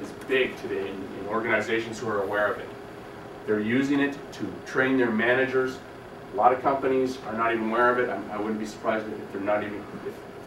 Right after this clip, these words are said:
if they were using it here at N I C, I haven't really seen any characteristics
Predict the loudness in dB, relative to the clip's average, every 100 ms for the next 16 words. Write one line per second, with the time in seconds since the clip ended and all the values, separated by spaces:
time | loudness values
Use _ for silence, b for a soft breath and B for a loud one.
0 | -10 -6 -4 2 4 4 0 -2 0 0
1 | 0 0 0 -2 -2 -2 -2 -4 -6 -8
2 | -6 -6 -6 -8 -10 -14 -14 -4 0 0
3 | 0 0 0 0 -10